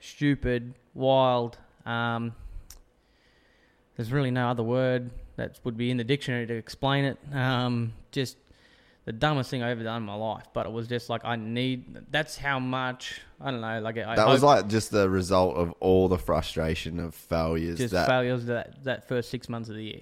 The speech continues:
Speaker 1: So it was just, that's how much, I don't know, I hope people just see that's how much I love motorsport racing, that six months of failures that were just turning my life upside down and up to shit.
Speaker 2: Like,
Speaker 1: That
Speaker 2: you're
Speaker 1: I just
Speaker 2: ready to
Speaker 1: went and spent
Speaker 2: financially risk everything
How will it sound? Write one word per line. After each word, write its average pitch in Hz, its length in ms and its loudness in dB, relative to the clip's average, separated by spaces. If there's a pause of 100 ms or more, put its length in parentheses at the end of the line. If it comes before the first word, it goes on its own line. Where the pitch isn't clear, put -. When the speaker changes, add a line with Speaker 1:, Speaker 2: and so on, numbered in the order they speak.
(120)
Speaker 1:
So 120 80 -6
it 120 80 -2
was 120 120 -2
just, - 260 -4 (880)
that's 165 240 4
how 151 240 4
much, 135 420 -2
I 123 120 0
don't 123 100 -8
know, 113 200 -4
I 120 120 -4
hope 143 340 0
people 123 300 4
just 117 280 -6
see 120 160 -4
that's 120 200 -4
how 123 160 -2
much 113 200 -6
I 107 60 -4
love 113 220 -4
motorsport 117 500 -4
racing, 120 540 -4
that 117 160 -4 (220)
six - 380 -4
months 143 280 0
of 120 100 -6
failures 127 460 0
that 104 100 -4
were 113 80 -4
just 117 360 -8
turning 123 360 -2
my 117 200 -2
life 117 340 -2
upside 110 380 -6
down 120 160 -4
and 120 60 -6
up - 120 -12
to 117 40 -20
shit. 120 460 -6 (380)
Speaker 2:
Like, 92 140 2
Speaker 1:
That 113 80 4
Speaker 2:
you're 117 80 10
Speaker 1:
I 117 40 10
just 117 40 6
Speaker 2:
ready 117 200 8
to 107 60 6
Speaker 1:
went 104 120 4
and 120 80 -6
spent 107 120 6
Speaker 2:
financially 104 540 4
risk 90 400 0
everything 85 680 -2